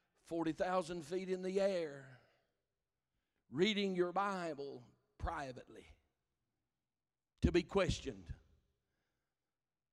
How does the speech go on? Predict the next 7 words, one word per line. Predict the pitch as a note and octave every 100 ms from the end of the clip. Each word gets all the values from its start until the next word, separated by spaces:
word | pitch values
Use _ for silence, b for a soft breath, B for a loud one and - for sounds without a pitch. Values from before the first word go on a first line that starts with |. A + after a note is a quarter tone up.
| -
"Is | -
that | C3+ D3+
a | B2
Bible?" | D3 E3+ F3 D#3+ E3 _ _ _ _ _ _ _ _ _ _ _ _ _ _ _ _ _ _ _ _ _ _ _ _ _ _ _ _ _ _ _ _ _ _ _ -
"Yes, | G2+ A#2 D3
it | D#3+
is." | G3 F#3+ - _ -